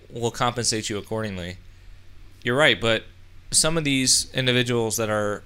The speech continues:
you know, white hats, gray hats, even black hats out there, you have talent across the spectrum. Some people, you know, they say, "Okay, I can create a rootkit, I can create X, Y, and Z based upon an exploit."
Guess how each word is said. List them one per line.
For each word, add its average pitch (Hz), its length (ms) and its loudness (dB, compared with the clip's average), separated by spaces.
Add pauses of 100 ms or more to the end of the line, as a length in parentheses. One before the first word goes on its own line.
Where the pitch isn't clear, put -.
you - 80 -10
know, 95 140 -4
white 110 260 2
hats, 107 560 2 (380)
gray 113 220 0
hats, 104 580 0 (280)
even 135 280 0
black 131 320 4
hats 101 260 2
out 101 220 0
there, 98 320 -2 (240)
you 123 320 -6
have 123 340 2
talent 123 480 2
across 117 480 -2
the - 80 -4
spectrum. 87 600 -2 (1040)
Some 170 200 0
people, 170 540 2
you 147 140 -6
know, 147 280 0
they 143 120 0
say, 135 220 2
"Okay, 131 480 2 (380)
I - 180 -4
can 131 160 -6
create 131 240 2
a 120 60 4
rootkit, 127 480 4
I 120 120 4
can 123 160 -4
create 127 320 -2
X, 123 220 2
Y, 127 180 2
and 120 160 0
Z 123 200 0
based 117 240 0
upon 120 260 0
an 113 80 -2
exploit." 127 500 -2